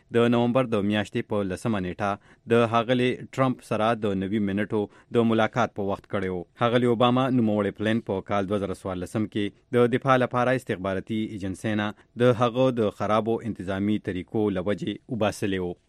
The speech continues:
د سپینې ماڼۍ ویان شان سپایسر صدر ټرمپ ته د اوباما له خوا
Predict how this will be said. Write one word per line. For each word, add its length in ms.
د 160
سپینې 220
ماڼۍ 320
ویان 340
شان 220
سپایسر 480
صدر 260
ټرمپ 240
ته 220
د 180
اوباما 380
له 140
خوا 180